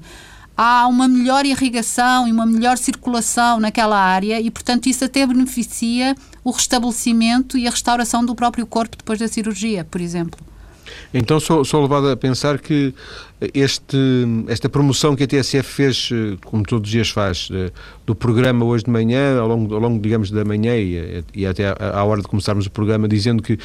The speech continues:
Speaker 2: vamos conhecer uma terapia para tratar as dores nas costas, de alguma forma será, será restritivo colocar só as coisas assim, ou, na verdade, as, as dores nas costas são o alvo principal da terapia Bowen?
Speaker 1: Não, eh, não são o alvo principal, mas de facto hoje em dia, eh, face à vida que as pessoas têm, à sua vida diária,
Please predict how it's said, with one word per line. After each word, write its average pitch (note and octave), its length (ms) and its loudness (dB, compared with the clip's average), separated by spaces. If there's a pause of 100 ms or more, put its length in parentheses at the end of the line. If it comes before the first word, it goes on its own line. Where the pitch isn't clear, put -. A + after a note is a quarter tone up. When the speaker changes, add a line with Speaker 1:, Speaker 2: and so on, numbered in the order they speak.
(240)
Speaker 2:
vamos B2 160 0
conhecer B2+ 220 2
uma C#3 120 2
terapia C#3 460 2
para B2+ 220 0
tratar A#2+ 320 -2
as A2+ 100 0
dores B2 160 0
nas A#2 160 -2
costas, A#2+ 300 -2
de - 420 -10
alguma B2+ 160 2
forma C#3 240 2
será, C3 340 0
será C#3 200 0
restritivo A2+ 720 -4 (100)
colocar A#2+ 380 0
só C3 140 -2
as A2+ 100 -2
coisas A#2 240 -2
assim, B2+ 240 -2
ou, F#3 340 2 (240)
na C3+ 140 0
verdade, C#3 280 2
as, C3 180 -2
as B2+ 160 0
dores C3 160 2
nas C3 160 0
costas C3 280 -2
são C#3 180 0
o B2+ 120 2
alvo C3+ 240 0
principal A#2+ 500 -2
da A2+ 80 0
terapia A#2 340 0
Bowen? F2+ 300 -2 (520)
Speaker 1:
Não, G3+ 400 0
eh, F#3+ 200 0
não G#3+ 200 2
são C4 240 4
o C4 40 4
alvo C4 200 2
principal, A3+ 640 0
mas G3+ 320 0
de - 100 -6
facto G#3 440 -2
hoje C4 180 2
em G#3 120 2
dia, F#3+ 540 -2
eh, F3 200 -4
face - 520 -2
à F3 100 4
vida F#3+ 360 -2
que F#3+ 120 -4
as F#3+ 80 0
pessoas F3 380 -6
têm, G#3 480 0
à F#3 100 -2
sua F3+ 180 -6
vida F3 220 -6
diária, E3+ 600 -2